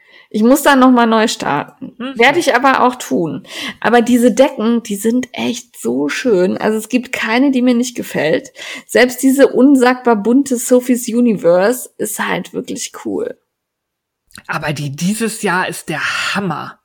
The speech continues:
Speaker 1: Ja.
Speaker 2: Die ist ja inspiriert vom, äh, Musée d'Histoire Naturelle, also vom Naturkundemuseum in Paris.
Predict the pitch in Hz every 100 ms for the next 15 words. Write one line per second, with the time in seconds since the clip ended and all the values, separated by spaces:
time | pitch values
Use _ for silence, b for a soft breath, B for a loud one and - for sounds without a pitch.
0 | _ 165 160 156 139 - _ _ _ _
1 | _ _ _ _ _ _ _ _ _ -
2 | - - 185 - 196 175 190 233 226 -
3 | 196 190 190 190 185 185 180 175 - -
4 | - - - - 165 165 170 170 180 185
5 | 196 190 190 214 190 190 185 185 180 196
6 | 240 175 - 185 180 160 165 165 202 175
7 | 156 156 160 160 - 156 151 147 170 247
8 | -